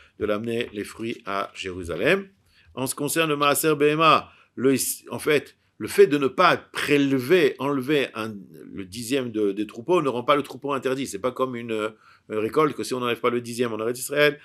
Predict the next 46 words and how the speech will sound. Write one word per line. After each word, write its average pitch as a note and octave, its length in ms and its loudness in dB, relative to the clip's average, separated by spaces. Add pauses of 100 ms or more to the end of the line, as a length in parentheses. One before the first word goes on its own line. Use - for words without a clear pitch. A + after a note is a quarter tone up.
(200)
toute D3 300 -2
la, A2+ 240 2 (340)
tout B2+ 100 -10
devient G#2+ 220 -6
interdit. F2+ 420 -6 (100)
Donc - 100 -20
si - 100 -14
on D#3+ 40 -6
le E3+ 60 -6
fait D3+ 160 -4
pas, C3 100 0
on D#3 60 -2
le D#3 80 -6
fait D3+ 120 -10
pas. D#3 140 -12 (220)
Ça - 120 -14
devient A#2 240 -2
pas C3+ 80 4
kadosh. C3 360 -4 (220)
Bechorot, E3 540 6
on C3+ 120 -4
a C3+ 80 2
dit C#3+ 180 4
comme A#2+ 140 -4
quoi B2 320 6
aujourd'hui, A#2 500 -2 (640)
euh, A#2 480 8
il G#2 60 0
faut G2+ 100 -10
faire A2 160 0
attention A2+ 440 -4
qu'on, - 180 -4
euh, E2+ 520 2
peut F2+ 100 -12
pas F#2+ 220 -2
faire G2+ 160 -6
un G2+ 80 -6
bechor A2 280 -8
parce - 160 -14
que - 80 -16
sinon G#2+ 180 -12
comment, G#2 220 -10
comment G#2 240 -10
on G2+ 40 -4
va F#2 80 -2
faire ? - 180 -4